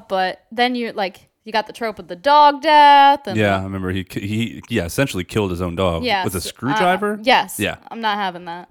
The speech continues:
Speaker 2: Damn, I remember more than I thought about this <laughs> movie.
Speaker 1: Yeah, he killed another guy with a screwdriver too.
Speaker 2: What year did this come out?
Speaker 1: Two thousand two.
Speaker 2: Okay, I don't know. I was in, I was in twelfth grade.
Speaker 1: T-,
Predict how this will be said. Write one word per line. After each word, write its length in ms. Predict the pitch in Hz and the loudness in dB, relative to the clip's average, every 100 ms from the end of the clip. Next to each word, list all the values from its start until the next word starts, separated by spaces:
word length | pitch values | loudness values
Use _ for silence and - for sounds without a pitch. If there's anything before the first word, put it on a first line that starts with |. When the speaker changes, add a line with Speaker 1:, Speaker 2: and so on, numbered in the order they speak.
| _ | _
Speaker 2:
Damn, 180 | 123 107 | -6 -4
I 60 | 92 | -4
remember 240 | 117 98 | -4 -6
more 220 | 95 95 95 | -6 -4 -4
than 100 | 92 | -4
I 60 | |
thought 240 | - 113 101 | -2 -2 0
about 160 | 90 | -2
this 160 | 123 123 | -2 0
<laughs> 80 | 123 | 2
movie. 300 | 131 117 - - | 2 2 -2 -4
Speaker 1:
Yeah, 120 | 302 | -2
he 100 | 330 | -2
killed 240 | 262 392 381 | -2 -2 -2
another 300 | 359 359 370 | -2 -2 0
guy 180 | 214 196 | 0 -2
with 100 | 185 | -4
a 40 | |
screwdriver 500 | - 233 220 208 208 | -14 -16 -10 -8 -8
too. 240 | 220 269 196 | -10 -10 -2
Speaker 2:
What 180 | 180 202 | -2 0
year 140 | 196 | -2
did 80 | 110 | -2
this 140 | 92 | -6
come 160 | - 90 | -8 -8
out? 160 | 82 - | -8 -6
Speaker 1:
Two 100 | 302 | 0
thousand 280 | 175 254 | 0 0
two. 300 | 240 208 170 _ _ - | -12 -12 -12 _ _ -8
Speaker 2:
Okay, 360 | 110 87 82 90 101 | -6 -4 -8 -10 -10
I 40 | |
don't 160 | 101 92 | -10 -6
know. 200 | 101 87 | -6 -6
I 120 | 90 | -6
was 160 | 98 | -6
in, 260 | 90 85 85 _ _ _ _ _ _ _ _ - - _ _ _ _ | -8 -10 -14 _ _ _ _ _ _ _ _ -20 -20 _ _ _ _
I 140 | - 95 | -6 -2
was 160 | 104 113 | -2 -2
in 220 | 107 104 | -4 -4
twelfth 240 | - 127 | -4 -4
grade. 240 | 196 110 - _ _ _ | -4 -8 -10 _ _ _
Speaker 1:
T-, 100 | - | -20